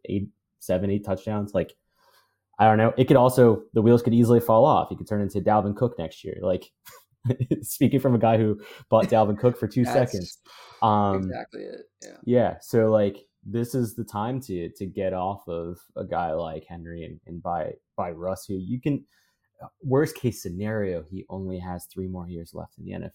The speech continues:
Speaker 1: L at a high level. Whoop-de-doo. You know, you, and the worst part is you could probably get off of him next year if he goes to the right environment, uh, and you can make a huge, huge profit off of it to a team that, you know, needs a quarterback. May-, maybe you're in a situation where you're able to get off of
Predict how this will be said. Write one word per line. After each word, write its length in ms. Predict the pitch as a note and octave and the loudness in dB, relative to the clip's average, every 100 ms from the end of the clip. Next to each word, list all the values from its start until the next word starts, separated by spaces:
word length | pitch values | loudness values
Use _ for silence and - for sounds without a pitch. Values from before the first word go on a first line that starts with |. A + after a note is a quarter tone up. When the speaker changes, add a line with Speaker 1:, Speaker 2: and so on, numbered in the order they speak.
| - | -10
Speaker 1:
L 180 | E2+ | -8
at 60 | E2 | -8
a 60 | D#2+ | -8
high 160 | D2 | -10
level. 340 | - - - _ _ _ _ _ | -10 -12 -16 _ _ _ _ _
Whoop-de-doo. 640 | A2+ B2 A#2 G2+ A2+ F#2 - _ _ | -6 -4 -4 -2 -2 -4 -10 _ _
You 100 | F#2 F#2+ | -10 -8
know, 60 | |
you, 220 | A2+ A#2+ - | -2 -2 0
and 180 | G#2+ G2+ | -4 -2
the 40 | |
worst 280 | A2 C#3+ - | 0 0 0
part 200 | A#2 G#2+ | 0 2
is 180 | D3+ D#3 _ _ | 0 -2 _ _
you 100 | A#2 | -4
could 100 | B2 | -2
probably 220 | B2+ A#2 A2 | 2 2 2
get 140 | G#2 | 4
off 240 | G#2+ B2 | 4 2
of 60 | A2 | -2
him 120 | G2 | -4
next 300 | F#2+ F#2+ - | -4 -6 -6
year 160 | A2 B2 | -2 -2
if 80 | G2 | -2
he 180 | F#2 F2 _ | -8 -12 _
goes 200 | G#2 G2 | -2 -2
to 60 | - | -4
the 80 | F#2+ | -2
right 180 | G2 F#2 | -2 -2
environment, 540 | F2+ F#2+ A2+ F#2+ - _ _ _ - | -2 -2 -2 -4 -8 _ _ _ -10
uh, 200 | E2+ E2 | -8 -8
and 140 | F#2+ G2 | -6 -6
you 80 | |
can 220 | F#2 F#2+ F#2 _ - | -6 -10 -10 _ -6
make 180 | G2+ G2+ | -4 -4
a 60 | |
huge, 580 | F#2+ - - C#3+ B2+ G#2 | -8 -12 -4 2 2 2
huge 220 | A2+ G2+ | -4 -4
profit 320 | A#2 B2 A#2 | 0 0 0
off 220 | E2 B1+ D#2+ | -2 -4 -8
of 120 | D2+ | -12
it 140 | - | -12
to 140 | - F#2+ | -6 -6
a 60 | |
team 300 | F2+ G#2 G2 F#2+ | -6 -6 -6 -4
that, 220 | F#2 F2 | -6 -6
you 80 | F2+ | -6
know, 220 | E2+ - _ _ _ _ | -8 -10 _ _ _ _
needs 300 | G#2 G2 G2 | -6 -4 -2
a 40 | G#2 | -4
quarterback. 500 | - A2 G2+ E2+ - | -2 -2 -2 -4 -6
May-, 200 | G2 G2+ | -8 -6
maybe 300 | G#2+ A2 A2+ | -2 2 2
you're 180 | A2 G#2+ | 2 0
in 60 | G#2+ | -2
a 80 | |
situation 480 | G#2 - G2+ G#2 A2 | -4 -4 -2 -2 -2
where 140 | G2+ G2 | -2 -2
you're 200 | G2 G2 | -2 -2
able 160 | G2 | -2
to 60 | G2 | -2
get 140 | G2 | 0
off 240 | F#2 F#2+ G#2 | 0 -2 -2
of 180 | F#2+ | -4